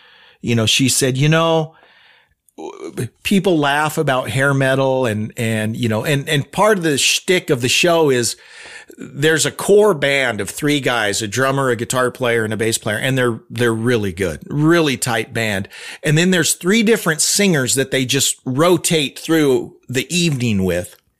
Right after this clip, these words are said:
It took us a while to figure out there were three singers. At first, I thought there was only two, but then one of the costume changes, it would have been impossible for it to be only two guys the way it worked out. And then finally at the end, it confirmed when they all came out, we saw all three of the singers. So,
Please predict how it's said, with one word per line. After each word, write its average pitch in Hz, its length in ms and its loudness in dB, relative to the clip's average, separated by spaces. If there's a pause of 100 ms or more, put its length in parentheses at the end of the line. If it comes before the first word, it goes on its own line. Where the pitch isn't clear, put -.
(280)
It 135 140 -2
took 190 180 2
us 185 160 2
a 165 60 -2
while 151 220 2
to 127 60 -2
figure 143 260 0
out 127 100 -2
there 127 80 0
were 110 100 0
three 156 240 0
singers. 120 380 -2
At - 80 -4
first, 160 260 0
I 123 60 0
thought 123 180 -2
there 113 120 -2
was 110 160 -2
only 107 240 -2
two, 139 320 0
but 104 120 -2
then 131 200 0
one 151 120 2
of 147 60 -2
the 131 80 -2
costume 147 480 0
changes, 117 460 -2
it - 100 -2
would 180 140 4
have 160 80 2
been 147 100 2
impossible 131 840 0 (540)
for 135 380 2
it - 160 -2
to 120 120 0
be 117 540 0 (640)
only 143 300 2
two 143 240 0
guys 117 360 0
the 110 80 0
way 104 120 0
it 87 80 -2
worked 113 240 0
out. 98 80 0
And 107 80 -2
then 123 100 0
finally 135 380 -2
at 101 80 -6
the 117 180 0
end, 110 320 -2 (340)
it 123 200 -2
confirmed 127 480 0
when 113 80 0
they 113 140 0
all 151 200 2
came 120 260 -4
out, 104 140 -2
we 107 80 -6
saw 135 220 0
all 113 220 0
three 156 320 0
of 120 60 0
the 107 60 -6
singers. 104 380 -2
So, 110 200 2